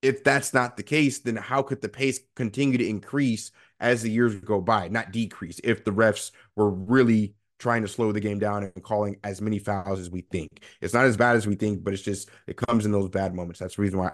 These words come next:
I want to defend myself immediately after saying that. I'm never gonna cape for the refs, but the game has just evolved. That's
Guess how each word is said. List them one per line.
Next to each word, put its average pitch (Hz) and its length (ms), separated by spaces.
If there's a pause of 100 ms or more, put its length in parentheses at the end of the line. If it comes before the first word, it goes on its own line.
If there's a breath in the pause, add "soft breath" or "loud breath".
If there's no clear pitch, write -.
I 87 60
want 98 180
to 90 80
defend 107 180
myself 98 300
immediately 95 640 (260 soft breath)
after 92 200
saying 95 240
that. 92 160
I'm 92 260
never 117 240
gonna 101 140
cape 101 240
for - 80
the 92 80
refs, 92 400 (280)
but 95 320 (600)
the 110 160
game 123 380
has 113 200
just 120 220
evolved. 117 340
That's 120 160